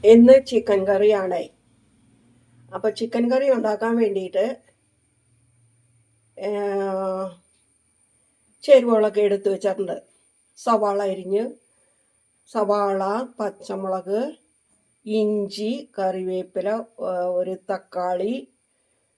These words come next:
എല്ലാം അരിഞ്ഞ് വെച്ചിട്ടുണ്ട്. ഇഞ്ചി ഒരൊറ്റത്തുണ്ട് ട്ടോ. പിന്നെ ഞാൻ പൊടികളായിട്ട് സവാളയൊക്കെ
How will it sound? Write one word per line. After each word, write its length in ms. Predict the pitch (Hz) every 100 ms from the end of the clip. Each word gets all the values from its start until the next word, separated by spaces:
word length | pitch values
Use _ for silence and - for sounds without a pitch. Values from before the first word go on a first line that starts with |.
| _ -
എല്ലാം 300 | 202 208 202
അരിഞ്ഞ് 420 | 202 190 190 208
വെച്ചിട്ടുണ്ട്. 720 | 196 170 - 185 - 180 170 - - _ - _ _ _ _ _ _ _ _ _ _ _ _ _ _ _ _ _ _ _ _ _ _ _ _ _ _ _ _ _ _ _ _ _ _ _ _ _ _ _ 214
ഇഞ്ചി 440 | 208 196 196 214
ഒരൊറ്റത്തുണ്ട് 800 | 202 196 196 196 185 208 190 180
ട്ടോ. 280 | 175 175 175 _ _ _ _ _ _ _ _ _ _ _ _ -
പിന്നെ 240 | 285 277
ഞാൻ 200 | 262 254
പൊടികളായിട്ട് 920 | 247 233 220 254 262 233 190 190 214 233
സവാളയൊക്കെ 920 | 233 202 214 220 196 175 185 202